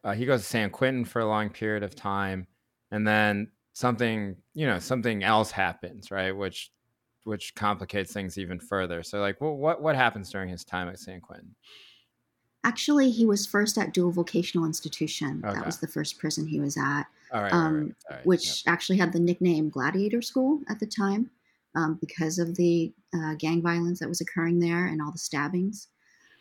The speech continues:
Speaker 2: Um, so, yeah, uh, Chol Su Lee was sentenced to life, um, almost four years into his sentence there, um,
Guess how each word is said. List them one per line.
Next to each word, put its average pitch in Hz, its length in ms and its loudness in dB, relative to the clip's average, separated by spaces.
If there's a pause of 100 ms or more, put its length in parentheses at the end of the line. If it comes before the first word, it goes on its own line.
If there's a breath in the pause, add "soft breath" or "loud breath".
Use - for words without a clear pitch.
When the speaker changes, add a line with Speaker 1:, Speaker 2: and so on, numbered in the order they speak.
Speaker 2:
Um, 180 280 4
so, 208 140 -2
yeah, 214 480 4
uh, 175 160 2
Chol 185 200 -2
Su 190 120 -2
Lee 180 120 4
was 175 120 0
sentenced - 280 0
to 180 100 2
life, 175 460 0 (480)
um, 160 760 -2
almost 175 480 0
four 180 200 2
years 175 280 4
into 165 720 -2
his 170 140 -6
sentence 170 440 -4
there, 165 400 2 (460 soft breath)
um, 160 520 -2